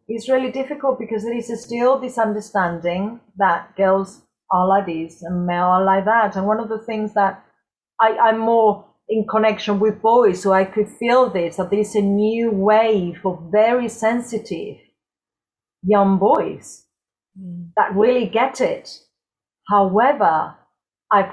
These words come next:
Speaker 1: heard that sometimes they really are up against, because there is this wave of girls to be really empowered, which I completely endorse and understand. But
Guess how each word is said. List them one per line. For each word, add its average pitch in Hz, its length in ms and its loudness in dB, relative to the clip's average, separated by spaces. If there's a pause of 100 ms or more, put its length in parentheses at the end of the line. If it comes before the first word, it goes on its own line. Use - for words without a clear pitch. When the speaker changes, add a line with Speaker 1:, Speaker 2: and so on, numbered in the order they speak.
(120)
Speaker 1:
heard 208 520 2 (640)
that 202 140 0
sometimes 214 720 0
they 208 140 2
really 247 600 0 (420)
are 214 260 4
up 226 260 2
against, 170 760 -8
because 196 380 -4
there 202 120 -2
is 202 220 -6
this 196 260 -6
wave 196 440 2
of 185 360 0 (680)
girls 220 440 2
to 185 100 -6
be 185 180 -4
really 180 280 2
empowered, 175 680 0 (160)
which 180 320 -6 (100)
I 165 140 -2 (100)
completely 214 720 -2
endorse 190 500 2
and 175 120 -2
understand. 165 880 -2 (680)
But 220 340 2